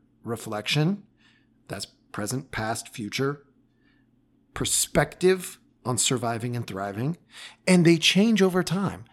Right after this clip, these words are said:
right? At one point for me, thriving was gonna be playing big league baseball. I was gonna be a superstar. Um, clearly that didn't happen.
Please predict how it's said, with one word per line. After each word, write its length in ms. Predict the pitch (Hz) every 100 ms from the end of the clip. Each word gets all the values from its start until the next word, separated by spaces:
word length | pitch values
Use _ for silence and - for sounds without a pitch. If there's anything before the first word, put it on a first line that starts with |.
| - - -
right? 180 | 151 170
At 120 | 156
one 260 | 170 196
point 320 | 202 196 185 -
for 140 | 151
me, 300 | 147 196 185
thriving 640 | - 160 147 180 208 196
was 140 | 147 143
gonna 160 | 165
be 100 | 143
playing 460 | 139 - 160 135 120 - 127
big 200 | 180 160
league 240 | 160 143
baseball. 720 | 170 175 - 120 98 80 - - - -
I 60 |
was 120 | 147
gonna 180 | 123 156
be 320 | 135 139 135
a 80 | 139
superstar. 760 | 135 175 151 139 - 95 78 - - - - - -
Um, 160 | 127
clearly 400 | - - 190 165
that 180 | 147 147
didn't 220 | 147 143
happen. 460 | 139 160 127 95